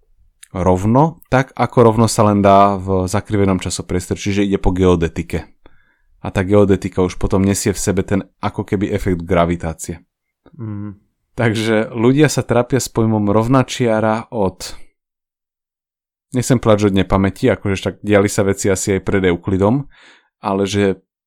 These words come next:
Speaker 1: tisícročia. A ukazuje sa, že keď sa to rozbilo úplne na najmenšie možné dieliky a znova poskladalo dokopy, tak nám to umožnilo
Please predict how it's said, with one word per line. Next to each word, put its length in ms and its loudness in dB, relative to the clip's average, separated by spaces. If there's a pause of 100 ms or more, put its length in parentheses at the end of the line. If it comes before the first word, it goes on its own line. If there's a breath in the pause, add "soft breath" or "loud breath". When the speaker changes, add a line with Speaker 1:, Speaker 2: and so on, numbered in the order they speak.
Speaker 1:
tisícročia. 880 0 (1900 soft breath)
A 160 -10
ukazuje 400 4
sa, 160 -2
že 160 -4
keď 400 -6
sa 160 -4
to 160 -2
rozbilo 800 0
úplne 560 -2
na 80 0
najmenšie 480 0
možné 240 0
dieliky 480 -2
a 80 2
znova 240 2
poskladalo 560 -2
dokopy, 640 -4 (560 soft breath)
tak 160 -2
nám 160 2
to 160 -2
umožnilo 800 0